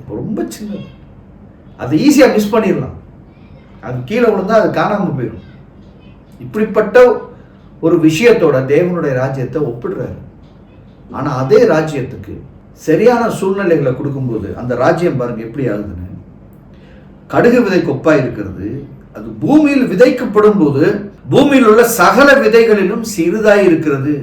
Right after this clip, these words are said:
ஆனால் விதைக்கப்பட்ட பின்போ அது வளர்ந்து சகல பூண்டுகளிலும் பெரிதாகி ஆகாயத்து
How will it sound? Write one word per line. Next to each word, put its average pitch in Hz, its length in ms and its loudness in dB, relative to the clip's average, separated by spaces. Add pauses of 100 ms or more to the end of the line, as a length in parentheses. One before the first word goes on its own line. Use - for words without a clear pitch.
(920)
ஆனால் 123 520 -4
விதைக்கப்பட்ட 156 640 -4 (140)
பின்போ 139 360 -4 (640)
அது 95 180 -12 (100)
வளர்ந்து 151 580 0 (240)
சகல 208 720 2 (260)
பூண்டுகளிலும் 160 880 2
பெரிதாகி 107 680 -2 (1120)
ஆகாயத்து 208 520 4